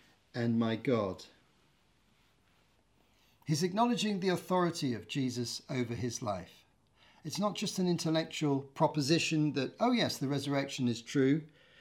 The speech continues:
No, the fact that the resurrection took place, uh, means that Thomas will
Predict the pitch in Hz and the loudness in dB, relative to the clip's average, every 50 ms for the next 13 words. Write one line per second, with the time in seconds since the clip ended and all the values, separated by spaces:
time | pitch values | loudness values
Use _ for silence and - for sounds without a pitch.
0 | - - - - _ - - 127 131 139 139 139 131 - - 190 208 214 - - | -20 -20 -20 -20 _ -2 2 4 4 4 4 2 0 0 2 2 2 2 2 0
1 | 175 170 - 160 156 165 156 160 165 156 151 135 117 - - 147 127 - - 143 | -2 0 2 4 4 4 4 4 4 4 4 2 0 -2 -2 -2 -2 -2 -2 -4
2 | 139 - - 143 127 120 120 120 - - - - _ _ - - - _ _ _ | -4 -2 0 2 4 4 4 2 0 -6 -8 -10 _ _ -20 -20 -20 _ _ _
3 | _ - - 139 123 120 117 117 120 - - - _ - - _ _ _ - - | _ -8 -4 0 2 4 4 4 2 0 -6 -18 _ -20 -20 _ _ _ -12 -4
4 | 147 135 151 165 185 196 202 190 - - - 151 135 127 - - - 160 160 156 | 2 6 8 8 8 8 6 2 0 -2 -2 -2 -2 -2 -2 -2 2 4 6 6
5 | 156 156 151 - - - - 160 135 120 123 139 147 147 139 139 135 - - | 6 6 4 4 0 -6 -8 -10 -6 2 6 8 10 10 10 8 6 4 -2